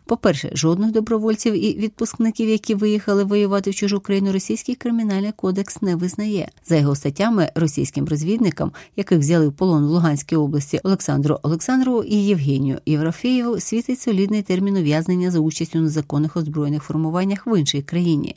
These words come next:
Те, що це не відбудеться зараз, не означає відсутності відповідальності в майбутньому. Судячи з усього, майкопські контрактники, які відмовилися їхати до України, це добре розуміли.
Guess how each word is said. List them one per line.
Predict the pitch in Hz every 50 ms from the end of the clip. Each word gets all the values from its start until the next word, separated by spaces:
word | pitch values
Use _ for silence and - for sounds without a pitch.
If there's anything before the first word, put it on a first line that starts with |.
| - - _
Те, | - 180 - -
що | - - - 156 143
це | 143 - 147 135
не | - 147 156
відбудеться | 143 151 143 156 160 151 135 139 131 - - 143 147
зараз, | 165 190 214 240 254 -
не | 277 269
означає | 269 - 269 262 - - 190 180 196 202 202
відсутності | 196 190 - - - 156 151 - 175 - - 175
відповідальності | 175 160 - - 165 156 151 147 147 147 147 143 - 156
в |
майбутньому. | 170 170 180 180 196 208 185 - - - - - - - _
Судячи | - - 170 160 143 147 139 - 147 139
з | 143
усього, | 151 143 - 208 254 233 190 -
майкопські | - 190 190 - - - - - - - - 139
контрактники, | - 165 180 180 - 247 254 - - 233 240 - - 240
які | 233 - - 226
відмовилися | 240 220 226 226 220 220 220 220 226 214 - 220
їхати | 214 208 208 208 - 202 - - 208 202 -
до | 190 208 208
України, | 202 208 214 208 208 214 214 208 196
це | 196 - - 247 247
добре | 220 160 143 139 143 143 151 151
розуміли. | 151 151 147 175 180 185 180 165 143 - -